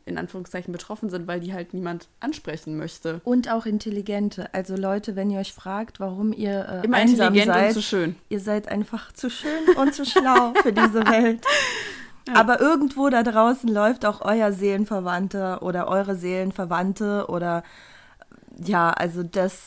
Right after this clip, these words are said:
Speaker 1: Das, was
Speaker 2: äh,
Speaker 1: ihr euch
Speaker 2: the
Speaker 1: wünscht.
Speaker 2: soulmate of your dreams. Sorry, dass ich jetzt kurz ins Englische
Speaker 1: Englisch.
Speaker 2: ges-, geswitcht habe.
Speaker 1: <laughs>
Speaker 2: Ähm,
Speaker 1: Geswitcht.
Speaker 2: <laughs> ähm, Mama weiter?
Speaker 1: Mama, Mama weiter.
Speaker 2: Mama weiter.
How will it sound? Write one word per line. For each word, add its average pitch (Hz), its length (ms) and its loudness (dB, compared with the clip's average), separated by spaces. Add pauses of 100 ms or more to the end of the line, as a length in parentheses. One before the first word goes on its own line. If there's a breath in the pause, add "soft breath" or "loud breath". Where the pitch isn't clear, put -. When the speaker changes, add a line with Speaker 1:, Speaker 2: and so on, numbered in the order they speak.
Speaker 1:
Das, 180 200 2
was 190 120 -2
Speaker 2:
äh, 196 40 0
Speaker 1:
ihr 170 60 2
euch 160 120 -4
Speaker 2:
the - 60 -10
Speaker 1:
wünscht. 214 240 2
Speaker 2:
soulmate 214 840 4 (540)
of 196 220 -6
your 190 420 0 (120)
dreams. 214 760 0
Sorry, 196 360 -4
dass 185 200 -10
ich 185 140 -16
jetzt - 240 -16
kurz - 240 -12
ins 185 180 -12
Englische 180 500 -10
Speaker 1:
Englisch. 175 500 -4 (380 soft breath)
Speaker 2:
ges-, - 20 -
geswitcht 220 520 -2
habe. 214 440 -4 (280 loud breath)
Speaker 1:
<laughs> 311 240 -2
Speaker 2:
Ähm, 214 240 6 (480)
Speaker 1:
Geswitcht. 190 800 -10 (220)
Speaker 2:
<laughs> - 1300 -4
ähm, 233 500 6 (520)
Mama 240 340 4
weiter? 330 380 2
Speaker 1:
Mama, 220 380 4
Mama 247 340 4
weiter. 214 300 4
Speaker 2:
Mama - 240 2
weiter. 226 320 0